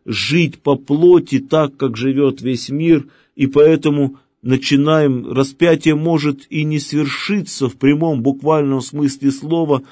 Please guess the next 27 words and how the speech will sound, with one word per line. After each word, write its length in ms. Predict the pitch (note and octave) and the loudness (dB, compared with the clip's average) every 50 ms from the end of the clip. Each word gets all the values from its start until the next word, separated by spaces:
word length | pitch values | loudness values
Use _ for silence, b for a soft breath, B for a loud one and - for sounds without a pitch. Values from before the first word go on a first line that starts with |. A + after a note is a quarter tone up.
| B B B B | B B B B
хотя 300 | B - C#3+ C3+ D#3 D3+ | B -2 0 2 2 0
такого 440 | D3+ D3+ C#3 - - D3+ D3 D3 C#3 | 2 0 -2 -2 -2 0 2 2 2
было 280 | A#2+ D3 D#3 D3+ D3 | 2 2 2 2 2
немало 680 | D3 C#3+ D3 D3+ D3 D3 D#3+ E3+ E3 D#3+ D3+ C#3+ C3 C3+ b b b b | 2 2 0 -2 -2 0 0 2 2 2 2 0 -2 -4 b b b b
и 140 | b - D#3 | b -4 -4
в 80 | C#3 - | -4 -4
первом, 720 | - _ - D#3 E3+ F3 E3 D#3 D3 D3 C#3+ C3 A#2+ - _ _ _ - | -10 _ -2 2 4 4 4 4 4 2 2 0 -2 -6 _ _ _ -4
и 120 | D3+ D3+ | 0 2
во 100 | D#3 D3+ | 2 2
втором 520 | C#3+ - - D3+ D3+ D#3 E3+ E3 D#3+ D#3 | 2 2 2 2 4 4 4 2 0 0
веке, 400 | C#3 C#3 D#3 D3+ C#3 C3+ - C3 | 2 2 2 2 2 0 0 0
и 40 | C3 | 0
в 60 | B2 | 0
двадцатом 800 | A#2 G#2+ B2 C#3 C3+ C3+ - - D#3+ E3 D#3+ D3 - C3 B2 B2 | 0 0 0 0 0 0 -2 0 2 2 2 2 0 -2 -2 -2
веке 520 | A2 G#2+ B2+ C#3 C3+ C3 - - A#2+ A2+ A#2 b b b b b b | 0 2 2 4 2 2 0 -4 -4 -6 -6 b b b b b b
по 120 | b B2+ B2+ | b -2 0
Рождестве 580 | C3 B2 A#2 A#2 B2+ B2 A#2+ - - C3+ A#2+ | 0 0 0 -2 -4 -6 -4 -4 -2 0 0
Христову. 560 | A#2 - A#2 B2 A#2 - - C#3 C3+ C3 B2 | 0 -2 -4 -8 -8 -4 0 2 2 2 2
Но 120 | B2+ C3+ C#3 | 2 2 2
в 100 | C3+ C#3 | 2 2
любом 380 | C#3+ D3 C3+ D#3 F3 E3+ D#3+ | 2 2 2 2 2 2 0
случае, 640 | C#3 - - D3+ E3+ E3+ D#3+ - - D3+ D3 C#3 B2 C3+ b b b b b b | -4 -6 -6 -4 -2 -2 -2 -4 -2 0 0 0 0 -4 b b b b b b
как 180 | - C3+ C3 | -2 -2 2
говорит 560 | A#2+ C#3 C#3 C#3+ D3 D#3 D#3+ E3 D3+ - - _ _ _ _ _ _ _ _ _ | 2 2 4 4 4 4 4 2 2 -2 -10 _ _ _ _ _ _ _ _ _
Христос, 960 | _ - C#3+ C#3 D3 C3+ - - - - F3+ F3+ F3 D#3+ C3+ - - - _ _ _ _ - | _ -2 0 2 2 0 -2 -6 -2 2 4 4 4 4 0 -4 -10 -14 _ _ _ _ -4
обещая 840 | C3+ C#3 C3 C#3 D#3 C#3 - - - D#3 E3+ E3 D#3+ D3+ D3 D3 | -4 -2 -2 -2 -4 -4 -4 -2 0 2 2 4 4 4 4 4
нам 500 | C#3 C#3 C#3+ D3+ D3+ D3 C#3+ C3 A#2+ A2+ | 4 2 2 0 0 0 0 -2 -4 -6